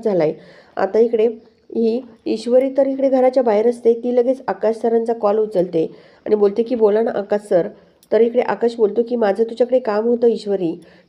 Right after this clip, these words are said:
तर ईश्वरी बोलते की, "सर, बोला ना, काही प्रॉब्लेम नाहीये." आकाश आपल्या ईश्वरीला बोलतो की, "जेवढे काही सात्विक फॅशनमधील एम्प्लॉई आहे, त्यांच्यासाठी ईश्वरी देसाई तुमच्याकडे मिठाईंची ऑर्डर द्यायची आहे, घेताल की ऑर्डर?" असं पण इकडे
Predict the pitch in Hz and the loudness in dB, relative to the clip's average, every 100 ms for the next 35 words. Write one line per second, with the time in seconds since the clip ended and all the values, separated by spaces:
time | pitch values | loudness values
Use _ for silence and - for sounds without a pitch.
0 | - 214 220 240 240 220 196 226 247 240 | -2 -2 -2 -4 0 0 0 0 -2 0
1 | 262 226 214 226 240 226 220 226 226 233 | 0 2 2 2 0 0 0 0 0 0
2 | 233 208 185 196 156 - - _ _ _ | -2 0 -2 0 -2 -6 -16 _ _ _
3 | _ _ 240 240 269 269 285 233 233 226 | _ _ -8 -2 -2 0 -4 -2 2 0
4 | 247 247 247 247 220 180 220 208 208 - | 2 0 2 2 2 2 -2 0 -4 -6
5 | - - - - 214 262 277 302 330 349 | -14 -20 -20 -6 2 2 2 0 0 0
6 | 262 269 269 294 269 254 262 262 - 202 | 0 -2 0 2 2 0 0 0 -2 0
7 | 202 220 233 240 262 262 247 214 240 240 | 2 2 2 0 0 2 2 2 0 0
8 | 247 214 262 - - _ - 240 240 254 | 0 -2 -4 -10 -20 _ -8 -6 -4 0
9 | 277 311 262 269 269 _ - 220 226 269 | 2 2 0 -4 -8 _ 2 2 4 2
10 | 269 247 208 226 247 220 233 233 233 240 | 0 -4 0 2 4 4 4 2 2 2
11 | 254 - 202 196 226 226 233 226 214 185 | 2 2 2 2 2 2 2 2 0 2
12 | 196 233 233 247 269 - 247 240 277 - | 2 0 0 0 0 2 2 4 2 2
13 | 214 233 233 247 240 220 | -2 0 0 0 0 0